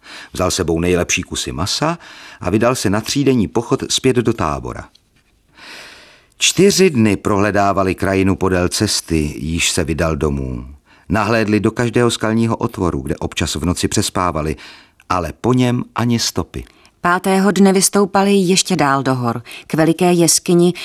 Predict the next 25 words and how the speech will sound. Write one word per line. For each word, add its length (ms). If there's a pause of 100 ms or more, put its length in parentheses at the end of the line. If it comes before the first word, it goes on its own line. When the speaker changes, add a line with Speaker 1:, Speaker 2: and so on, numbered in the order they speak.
(140)
Speaker 2:
v 20
níž 260
někdy 260
přespávaly 720
lovecké 480
skupiny 560
na 140
lovu 200
kozorožců. 840 (460)
Bylo 220
by 100
podivné, 480
kdyby 240
se 140
tam 180
zastavoval, 720 (180)
zvláště 520
po 180
úspěšném 720
lovu, 380 (460)
ale 120
pro 180
jistotu 380
tam 220
vyšplhali. 640